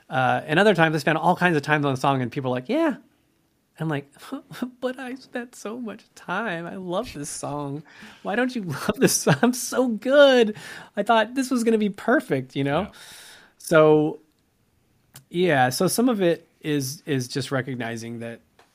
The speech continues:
Speaker 1: I don't know, I let go of perfectionism a lot.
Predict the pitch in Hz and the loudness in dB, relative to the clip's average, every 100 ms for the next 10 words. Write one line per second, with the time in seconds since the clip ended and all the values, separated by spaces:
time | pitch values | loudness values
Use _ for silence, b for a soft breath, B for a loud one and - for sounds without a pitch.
0 | _ _ _ _ _ 143 156 123 113 110 | _ _ _ _ _ 2 4 2 -2 -6
1 | 127 - 151 170 170 151 147 147 131 127 | -12 -2 2 2 2 2 2 -2 -2 -2
2 | 123 - 123 120 127 123 123 127 120 117 | -4 -6 -8 -8 -8 -8 -10 -8 -6 -6
3 | 107 113 | -8 -10